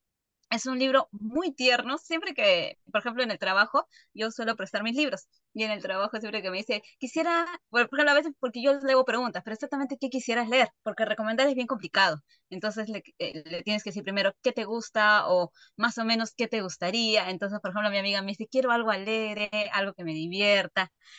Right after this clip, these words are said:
entonces dije, "Ya sé, tengo el libro, Cambios de Boyan", le digo, y ya le he prestado a varias compañeras ya, creo que ya son cuatro personas que le he prestado en el trabajo, y, ¿y qué, de qué trata este libro? <laughs> Hablemos, este libro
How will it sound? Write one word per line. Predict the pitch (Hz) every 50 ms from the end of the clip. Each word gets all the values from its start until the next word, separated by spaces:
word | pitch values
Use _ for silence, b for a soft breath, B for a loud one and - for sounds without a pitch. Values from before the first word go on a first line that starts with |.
| b b
entonces | 220 214 240 247 240
dije, | - 233 233
"Ya | 285 -
sé, | - - 285 254 226 - -
tengo | 269 262 277
el | 262 240
libro, | 254 277 262 247 240 233 226 - -
Cambios | 277 285 285 269 285 294 339
de | 302 220
Boyan", | 226 233 233 247 247 247 240 220 202
le | 196 196
digo, | 202 190 175 190
y | 214 233
ya | 262 294
le | 415
he | 392
prestado | 392 320 - 370 359
a | 339
varias | 311 359 359
compañeras | - 349 330 269 214 208 208 214 214 180 180
ya, | 196 170 160
creo | - 240 247
que | 254 - 220
ya | 220 233
son | - 262 233 240 _
cuatro | - 254 262 - 311 233
personas | - - - 220 185 180 -
que | - 175
le | 170 180 175 165
he | 180
prestado | - 185 - - 190 180 185
en | 185
el | 170 -
trabajo, | - 156 156 151 156 - 156 151 b b b b b b b _ -
y, | 226 233 226 226 220 214 208 202 190 190 180 175 - _ _ - -
¿y | 285 233
qué, | - - 320 339 320 302 -
de | 269 269
qué | - 330 330
trata | 330 320 294 - 330
este | - 294 277
libro? | 240 233 208 202 381
<laughs> | - - - - 349 277 - -
Hablemos, | 247 240 220 208 214 196 - - -
este | 233 226 240 - 262
libro | 240 262 254 254 262